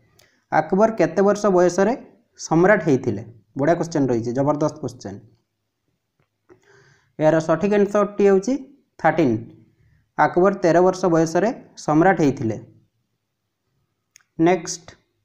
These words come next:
ବୁଲନ୍ଦ ଦରୱାଜା ଇଜ୍ ଲୋକେଟେଡ୍ ଇନ୍ ବୁଲାଣ ଦରୱାଜା କେଉଁଠାରେ ଅବସ୍ଥିତ? ଏହାର ସଠିକ୍ ଆନ୍ସରଟି ହେଉଛି ଉତ୍ତରପ୍ରଦେଶ। ବୁଲାଣ ଦରୱାଜା କିଏ ତିଆରି କରିଥିଲେ?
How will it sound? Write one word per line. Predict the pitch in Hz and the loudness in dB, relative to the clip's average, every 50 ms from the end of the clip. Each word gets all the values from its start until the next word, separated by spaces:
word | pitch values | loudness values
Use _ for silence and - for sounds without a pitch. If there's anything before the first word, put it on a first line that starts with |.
| _ _ _ _ _ _ _ _ _ _ _ _ _ _ 156 | _ _ _ _ _ _ _ _ _ _ _ _ _ _ -2
ବୁଲନ୍ଦ | 143 170 175 196 208 214 202 | 2 4 4 4 4 4 2
ଦରୱାଜା | 180 180 175 180 185 185 180 202 208 | 2 2 4 4 4 4 4 2 2
ଇଜ୍ | 185 190 196 | 2 2 2
ଲୋକେଟେଡ୍ | 180 165 165 180 175 170 180 170 160 | 2 2 2 0 0 0 0 2 2
ଇନ୍ | 139 113 104 104 - - - - _ _ _ _ _ - | 2 2 0 -2 -6 -10 -16 -20 _ _ _ _ _ -4
ବୁଲାଣ | 147 156 160 185 180 180 | -2 2 2 4 4 4
ଦରୱାଜା | 175 185 180 185 180 175 190 | 4 4 4 2 2 2 0
କେଉଁଠାରେ | 185 - 160 160 160 170 170 | 0 0 0 0 0 0 0
ଅବସ୍ଥିତ? | 160 143 139 135 - - 117 113 117 - - - _ _ _ _ _ _ _ _ _ _ _ _ _ _ _ _ _ _ _ _ _ _ _ _ _ _ - | 0 0 -2 -4 -4 -6 -8 -8 -8 -12 -18 -20 _ _ _ _ _ _ _ _ _ _ _ _ _ _ _ _ _ _ _ _ _ _ _ _ _ _ -2
ଏହାର | 156 156 160 165 | 0 0 0 0
ସଠିକ୍ | 160 165 170 170 185 214 220 | 0 0 0 0 2 0 0
ଆନ୍ସରଟି | 220 214 196 - 208 208 208 208 - 214 | 0 0 0 0 0 -2 -2 -2 -2 0
ହେଉଛି | 208 202 208 202 - 269 - - - - _ _ _ _ _ _ | 2 2 0 0 -2 -4 -4 -6 -12 -20 _ _ _ _ _ _
ଉତ୍ତରପ୍ରଦେଶ। | 165 160 165 190 180 175 165 151 123 113 107 110 - - - - _ _ _ _ _ _ _ _ _ _ _ _ _ _ _ _ _ | -6 -2 0 2 2 2 0 0 -2 -2 -4 -6 -8 -14 -20 -20 _ _ _ _ _ _ _ _ _ _ _ _ _ _ _ _ _
ବୁଲାଣ | - 147 160 175 196 190 196 | -2 2 4 6 6 6 4
ଦରୱାଜା | 180 196 190 196 202 196 202 | 4 4 4 4 2 2 0
କିଏ | 196 - 185 185 | -2 2 2 2
ତିଆରି | 185 185 196 196 190 190 | 2 4 2 2 4 2
କରିଥିଲେ? | 196 196 196 190 - 196 214 | 2 2 0 2 0 -2 -2